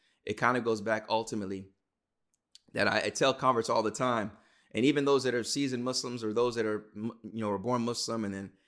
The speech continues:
had an epiphany and then decided to start trying to practice, is separate the doer from the doctrine. You know, you understand the doctrine. It's important for you to learn the doctrine, to understand what does Islam mean? Like,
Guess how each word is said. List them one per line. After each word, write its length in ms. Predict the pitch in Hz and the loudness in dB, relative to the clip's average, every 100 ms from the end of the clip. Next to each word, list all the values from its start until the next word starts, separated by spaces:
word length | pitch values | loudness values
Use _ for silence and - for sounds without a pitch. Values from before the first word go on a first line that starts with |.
| _ | _
had 180 | - 113 | 2 2
an 100 | 113 | 4
epiphany 580 | 113 139 123 113 113 110 | 0 0 -2 -2 -4 -4
and 120 | 98 | -6
then 140 | 95 87 | -8 -10
decided 420 | 98 - 110 107 | -4 0 0 0
to 80 | 101 | -4
start 420 | 110 104 - - | -2 -2 -2 -6
trying 400 | - 120 113 104 | 0 0 0 -2
to 60 | |
practice, 520 | 95 117 113 104 95 - _ _ _ | -4 -4 -4 -6 -10 -12 _ _ _
is 200 | 113 - | -2 2
separate 400 | 147 139 139 135 | 2 4 2 2
the 80 | 104 | -2
doer 280 | 123 131 | 0 0
from 200 | 131 113 | 0 -2
the 60 | 98 | -2
doctrine. 480 | 98 101 101 87 71 _ _ _ _ _ - | 2 2 0 -12 -16 _ _ _ _ _ 0
You 80 | |
know, 60 | 107 | 4
you 140 | 110 | 6
understand 400 | 127 147 147 131 | 6 6 4 0
the 60 | 113 | 2
doctrine. 460 | 98 127 135 - 101 | 6 6 6 -2 -6
It's 120 | - | -4
important 360 | 110 156 139 | -2 0 -2
for 60 | 127 | -2
you 80 | 123 | -2
to 160 | - 104 | -2 -2
learn 360 | 107 131 135 | 0 0 0
the 80 | 117 | -2
doctrine, 560 | 98 113 - 151 175 185 _ _ _ _ _ - | 2 2 2 -6 -8 -10 _ _ _ _ _ -10
to 140 | - | 0
understand 440 | 131 131 135 120 104 - 101 | 2 2 0 -4 -4 -12 -4
what 160 | 117 | 4
does 140 | 143 131 | 4 4
Islam 520 | 113 - 117 110 92 | -2 -2 -2 -4 -4
mean? 260 | 107 85 - _ | -8 -10 -20 _
Like, 220 | 98 90 | -10 -10